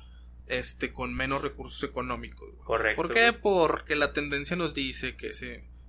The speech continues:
Speaker 1: sector es el que más crece en, demográficamente, güey,
Speaker 2: Ah,
Speaker 1: ¿sabes?
Speaker 2: huevo, güey.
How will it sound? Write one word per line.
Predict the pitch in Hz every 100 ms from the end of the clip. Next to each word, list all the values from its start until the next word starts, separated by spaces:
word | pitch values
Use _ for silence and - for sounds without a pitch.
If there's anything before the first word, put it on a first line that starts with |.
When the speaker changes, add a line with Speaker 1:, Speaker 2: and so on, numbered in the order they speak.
| -
Speaker 1:
sector | - 143 - 139 135
es | 131 -
el | 135
que | - 127
más | 120 127 -
crece | 135 131 - 139 131
en, | 123 - -
demográficamente, | - 135 123 117 - 131 143 151 147 135
güey, | 127 123
Speaker 2:
Ah, |
Speaker 1:
¿sabes? | 151 156 156
Speaker 2:
huevo, | 165
güey. | 175